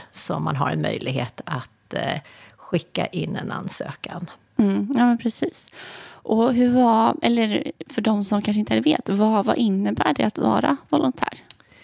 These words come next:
Speaker 1: Ja, eh, det innebär att man, eh, committar sig till att gå ett antal pass i månaden. Och jag, det är tre pass.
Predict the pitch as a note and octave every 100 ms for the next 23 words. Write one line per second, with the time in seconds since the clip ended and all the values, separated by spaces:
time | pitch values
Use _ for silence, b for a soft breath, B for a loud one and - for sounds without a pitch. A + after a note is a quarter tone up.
0 | B B B B - C#4+ D#4 - - G#3
1 | G#3 G#3 G#3 G3 B3 A3 F3+ E3+ D#3+ -
2 | E3 - - D#3+ D3+ C#3+ D3 D3+ C#3+ D3
3 | D3 C#3+ - - _ - G3 F#3 - F3+
4 | - B3 F#4+ - G3 E3+ - E3 - G3
5 | D#3+ E3 D3 D3+ - D3 - D#3 C#3 -
6 | D3 D3+ - - C#3 F#3 - - F3+ D#3
7 | C#3+ C#3+ C#3 F3 G#3 F#3 E3 - - _
8 | - D3+ - D#3+ C#3+ - - G3 C4+ -
9 | -